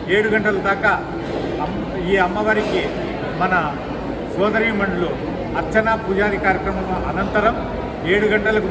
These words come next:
మహామంగళారతి, హారతులు అన్నీ అయిన తర్వాత ఈ కార్యక్రమం ముగుస్తుంది. ఈ కార్యక్రమానికి మన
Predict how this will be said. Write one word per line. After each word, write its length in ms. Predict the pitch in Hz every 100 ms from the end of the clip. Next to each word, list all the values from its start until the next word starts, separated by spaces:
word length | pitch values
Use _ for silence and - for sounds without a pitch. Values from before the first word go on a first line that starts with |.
| 175
మహామంగళారతి, 800 | 190 208 196 196 190 190 - 220 247 175
హారతులు 440 | 190 202 208 196 190
అన్నీ 180 | 180 208
అయిన 160 | 190 190 190
తర్వాత 400 | 170 180 185 175 214 285 320 - - - 196
ఈ 40 | 202
కార్యక్రమం 440 | 190 196 190 190 190
ముగుస్తుంది. 560 | 170 185 - 185 180 247 302 - - - 208
ఈ 20 | 220 202
కార్యక్రమానికి 800 | 202 - 208 208 202 202 - 190 139 - - - 160
మన 120 | 185